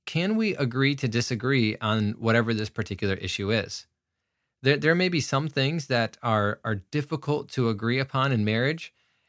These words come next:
and some things that, uh, the wife does that the husband will, will not understand or will not be able to change, and vice versa. Some things that the husband does that the wife will not be able to understand or change. And so, can we agree to disagree on this issue?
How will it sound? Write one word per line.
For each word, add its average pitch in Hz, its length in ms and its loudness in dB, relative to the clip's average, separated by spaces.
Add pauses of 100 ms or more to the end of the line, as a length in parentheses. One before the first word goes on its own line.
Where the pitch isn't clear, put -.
and 113 380 2
some 143 280 0
things 143 320 0
that, 113 280 0 (100)
uh, 113 160 0
the 107 140 0
wife 113 320 2
does 131 540 0
that 107 420 -2 (380)
the 123 100 0
husband 127 400 4
will, 110 160 2
will 110 160 0
not 117 220 4
understand 123 560 0
or 123 60 2
will 107 120 0
not 110 220 2
be 123 100 0
able 117 160 -2
to 107 80 -6
change, 123 560 -2
and 123 140 2
vice 143 220 2
versa. - 380 -2
Some 135 200 0
things 135 240 -2
that 131 140 -2
the 120 180 -4
husband 139 320 -2
does 101 360 -2 (540)
that 117 160 0
the 131 80 2
wife 151 300 6
will 135 60 4
not 117 180 4
be 117 160 2
able 110 160 0
to 113 120 -6
understand 110 540 0
or 107 180 -2
change. 110 380 -2
And 110 140 -4
so, 123 240 2 (340)
can 170 340 -2
we 180 200 -2
agree 123 580 0
to 123 100 -4
disagree 120 520 -2
on 104 100 0
this 98 180 -4
issue? - 440 -4